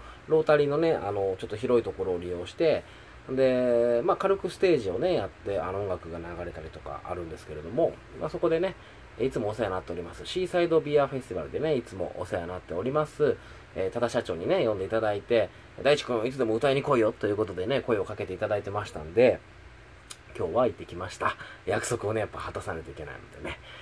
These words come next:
えー、美味しい豚まんなんかいただいてね、あの、幸せでございます。耳うまうまでしたね、本当にね。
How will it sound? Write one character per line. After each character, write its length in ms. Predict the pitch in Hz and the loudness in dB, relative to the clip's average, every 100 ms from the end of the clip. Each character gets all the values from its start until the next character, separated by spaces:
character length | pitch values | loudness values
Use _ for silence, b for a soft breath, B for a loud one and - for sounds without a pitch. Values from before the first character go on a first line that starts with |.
| B B | B B
え 100 | 87 | -2
ー、 80 | 92 | 2
美 60 | 110 | 2
味 40 | |
し 140 | - 110 | 2 0
い 20 | |
豚 320 | 101 117 120 | 0 4 4
ま 160 | 120 113 | 4 4
ん 80 | |
な 80 | 107 | 2
ん 80 | 101 | -2
か 80 | 80 | -4
い 80 | 87 | -4
た 120 | 92 | -4
だ 120 | 95 | -4
い 80 | 90 | -4
て 100 | 98 | -4
ね、 240 | 131 113 80 | -2 -4 -6
あ 20 | |
の、 120 | 80 | -10
幸 360 | 80 95 90 85 | -8 -4 -4 -4
せ 120 | 78 | -6
で 80 | 78 | -8
ご 60 | 73 | -8
ざ 40 | |
い 40 | |
ま 40 | 71 | -8
す。 40 | 113 | -4
耳 200 | 143 131 | 2 2
う 60 | |
ま 140 | 127 196 | 6 6
う 60 | |
ま 100 | 202 | 6
で 100 | 170 | 6
し 60 | - | 4
た 140 | 80 | 0
ね、 80 | 90 | -8
本 160 | 95 71 | -10 -10
当 60 | 58 | -12
に 140 | |
ね。 100 | 62 | -8